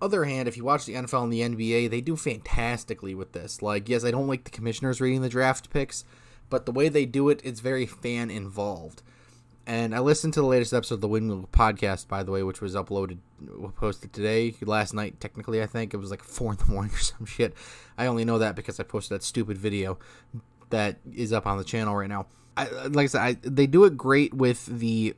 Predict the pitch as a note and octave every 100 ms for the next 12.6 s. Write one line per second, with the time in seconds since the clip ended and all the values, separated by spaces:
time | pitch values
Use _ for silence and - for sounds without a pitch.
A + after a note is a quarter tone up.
0 | - - - C3+ C3 B2+ B2 G#2+ - -
1 | G2 D#2+ E2 G#2+ G#2+ D#3 D3 - - -
2 | _ - C3 D3 C#3+ C3 - - A2 G2+
3 | A2 G2+ B2 D3 D3 C3 - A#2+ A#2 A#2
4 | G#2+ - - - - G2 G#2 B2 A#2 A#2
5 | G2 G2 G2 B1+ - - G#2+ A2+ A2+ A2+
6 | A2 A#2 - A2+ B2 A#2 A#2 - - A2+
7 | A2 G#2+ G#2 G#2 - - - - - -
8 | - C3 - - C3+ B2 A#2 - A2+ -
9 | B2 A2 - - - _ _ - B2 A2+
10 | G#2 G#2 G#2+ G#2+ A#2 G#2+ A2+ G#2 F#2+ -
11 | - F#3 D#3+ B2+ A#2 - - - _ -
12 | B2 A#2+ A#2+ A2 G#2+